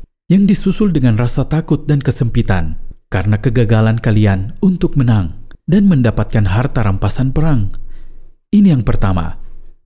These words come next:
Dan yang kedua, karena telah beredar kabar di antara kalian bahwa Nabi telah gugur. Sungguh, Allah menurunkan ini kepada kalian agar kalian tidak bersedih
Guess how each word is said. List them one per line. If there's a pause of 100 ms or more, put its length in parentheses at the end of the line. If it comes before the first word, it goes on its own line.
(140)
Dan
yang
kedua, (400)
karena
telah
beredar
kabar
di
antara
kalian (320)
bahwa
Nabi
telah
gugur. (1300)
Sungguh, (480)
Allah
menurunkan
ini
kepada
kalian (480)
agar
kalian
tidak
bersedih